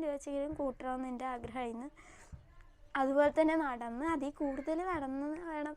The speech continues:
പറയേണ്ടതെന്ന് എനിക്കറിയത്തില്ല. ഞാൻ ഒരു ലക്ഷം ഉണ്ടാവുന്ന ഒട്ടും പ്രതീക്ഷിച്ചില്ല. ഒരു തൊണ്ണൂറായിരം ഉണ്ടാവുമെന്ന് വെച്ചാൽ, എന്താണെന്ന് വെച്ചാൽ മുപ്പതിനായിരം അതൊക്കെ തന്നെ ഓർത്തിട്ടുണ്ടായുള്ളല്ലോ.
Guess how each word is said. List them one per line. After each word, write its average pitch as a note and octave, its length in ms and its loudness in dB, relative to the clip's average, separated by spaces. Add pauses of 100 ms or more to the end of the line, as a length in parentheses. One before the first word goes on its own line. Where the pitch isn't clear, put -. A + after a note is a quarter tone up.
പറയേണ്ടതെന്ന് C4+ 640 -4
എനിക്കറിയത്തില്ല. C#4 680 -4 (720)
ഞാൻ C#4 120 2 (160)
ഒരു C#4 140 6
ലക്ഷം D4 200 2
ഉണ്ടാവുന്ന D4+ 300 0
ഒട്ടും D4 180 -4
പ്രതീക്ഷിച്ചില്ല. A#3+ 420 -2
ഒരു C4+ 80 -4 (240)
തൊണ്ണൂറായിരം C4 560 -2
ഉണ്ടാവുമെന്ന് A#3 340 -2
വെച്ചാൽ, A3 220 -8
എന്താണെന്ന് A#3 300 -8
വെച്ചാൽ C4 420 -4
മുപ്പതിനായിരം C4+ 840 -6
അതൊക്കെ A#3 380 -10
തന്നെ C#4 220 -6 (260)
ഓർത്തിട്ടുണ്ടായുള്ളല്ലോ. B3+ 800 -2